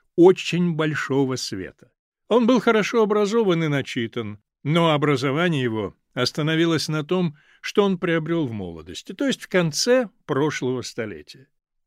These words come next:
Он прочёл всё, что было написано во Франции замечательного по части философии и красноречия в восемнадцатом веке, основательно знал все лучшие произведения французской литературы, так что мог и любил часто цитировать места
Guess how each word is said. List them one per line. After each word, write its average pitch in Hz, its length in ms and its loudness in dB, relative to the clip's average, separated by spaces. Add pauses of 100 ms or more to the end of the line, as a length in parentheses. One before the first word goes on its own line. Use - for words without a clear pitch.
Он 202 240 0
прочёл 220 600 4
всё, 226 380 0
что 208 280 2
было 202 240 4
написано 185 580 0
во 131 140 0
Франции 151 480 0
замечательного 151 880 -2
по 151 140 0
части 135 360 -2
философии 127 720 -2
и 123 40 -4
красноречия 165 1040 -2
в 131 120 -8
восемнадцатом 156 920 -2
веке, 101 420 -6 (540)
основательно 220 800 0
знал 196 420 2
все - 260 2
лучшие 185 380 4
произведения 170 640 2
французской 165 560 -2
литературы, 143 720 -2 (380)
так 156 180 0
что 156 380 0
мог 143 400 0
и 139 80 4
любил 127 300 0
часто 131 460 -4
цитировать 127 540 -4
места 120 480 -6